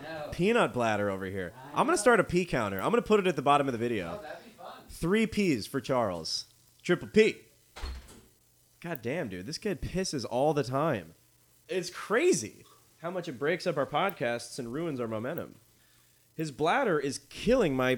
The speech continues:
Speaker 2: <laughs> potential career. We're gonna have to assassinate Charles' bladder.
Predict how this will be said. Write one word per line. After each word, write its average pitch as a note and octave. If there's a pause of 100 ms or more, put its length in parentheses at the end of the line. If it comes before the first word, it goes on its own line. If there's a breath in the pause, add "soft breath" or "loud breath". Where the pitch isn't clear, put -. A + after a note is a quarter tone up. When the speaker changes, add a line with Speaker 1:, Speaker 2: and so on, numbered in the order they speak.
(140)
Speaker 2:
<laughs> -
potential D#3
career. - (920 loud breath)
We're -
gonna B3+
have G#3
to D3+
assassinate C3
Charles' B2
bladder. A#2+